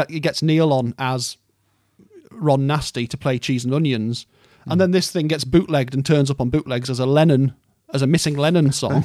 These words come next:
Speaker 2: <laughs> Brilliant.
Speaker 1: Yeah. But I remember seeing, the first time I saw Neil Innes live, he did this. And even
Speaker 2: Hmm.
Speaker 1: though I knew what was coming, the joke when he does the C H E E S E A N D O N I O N S, "Oh no."
Speaker 2: Mm.
Speaker 1: But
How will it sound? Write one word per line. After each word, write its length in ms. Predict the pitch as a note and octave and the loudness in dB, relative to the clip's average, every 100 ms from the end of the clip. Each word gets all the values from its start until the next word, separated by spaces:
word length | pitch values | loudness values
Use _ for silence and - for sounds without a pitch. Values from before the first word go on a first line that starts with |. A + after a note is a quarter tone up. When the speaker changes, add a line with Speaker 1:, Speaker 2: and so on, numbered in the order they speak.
| - | -2
Speaker 2:
<laughs> 760 | D#3+ F#3 - E3 F#3 _ _ - | -6 -8 -8 -8 -8 _ _ -12
Brilliant. 380 | C3+ C3+ B2+ C3+ | -8 -8 -8 -10
Speaker 1:
Yeah. 100 | D3 - - - | -12 -14 -12 2
But 80 | F#3 | 6
I 80 | G3+ | 8
remember 240 | G3 F#3+ | 8 4
seeing, 200 | - F#3+ | 4 2
the 60 | E3 | 2
first 240 | G#3 G3+ | 2 2
time 120 | F#3 | 0
I 20 | D#3+ | -2
saw 160 | E3+ | -2
Neil 220 | D3+ D3 | 0 0
Innes 200 | C#3+ C3 | -2 -2
live, 300 | D3+ C#3+ C3 | 0 0 0
he 60 | A#2+ | -2
did 240 | B2 A#2 | -6 -6
this. 280 | - A#2 - - _ _ | -6 -8 -10 -16 _ _
And 100 | - | -2
even 120 | B3 | 2
Speaker 2:
Hmm. 40 | A3+ | 4
Speaker 1:
though 60 | G#3 | 6
I 40 | |
knew 160 | F#3 F#3 | 6 4
what 140 | E3+ | 2
was 100 | D#3+ | -2
coming, 500 | - F#3 E3 F#2 A#2 - _ _ _ _ _ | 0 2 2 -2 -8 -10 _ _ _ _ _
the 120 | - C#3+ | -6 -2
joke 380 | F3 F3 D3 | 0 0 0
when 120 | D#3+ C#3+ | -4 -4
he 60 | |
does 220 | C3+ C#3 | -4 -6
the 120 | C#3+ C3+ | -6 -6
C 260 | - C#3+ | -2 -2
H 300 | C#3 C3+ - | -2 -2 -4
E 320 | C#3+ C3 C#3 | -6 -4 -4
E 40 | B2 | 0
S 240 | C#3 B2+ | -2 -2
E 160 | C3+ B2 | -4 0
A 240 | C3+ C#3 | 0 0
N 160 | C3+ C#3 | 0 0
D 280 | C#3 C3+ C3 | 0 0 0
O 180 | C#3 | 0
N 240 | C#3 C3+ C#3 | 0 0 0
I 220 | C#3+ C#3 | 0 0
O 240 | C#3 C#3 C#3 | 0 0 2
N 240 | C#3 C#3+ | 0 0
S, 180 | C#3 C3 | 0 -2
"Oh 180 | C#3+ C3+ | 0 0
no." 720 | C#3 C3 A#2 G2+ G2 G2 G2+ _ _ - | 0 0 -2 -2 -4 -6 -10 _ _ -10
Speaker 2:
Mm. 260 | B2+ A2 G2 - | -8 -8 -10 -4
Speaker 1:
But 220 | C#3 C3 | -2 -2